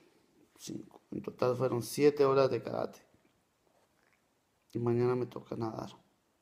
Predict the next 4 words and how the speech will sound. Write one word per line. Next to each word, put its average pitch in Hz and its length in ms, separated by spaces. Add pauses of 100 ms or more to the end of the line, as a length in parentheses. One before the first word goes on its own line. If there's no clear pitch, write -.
(3500)
Así 160 520 (400)
que 139 100
estoy 143 240
cansado 143 600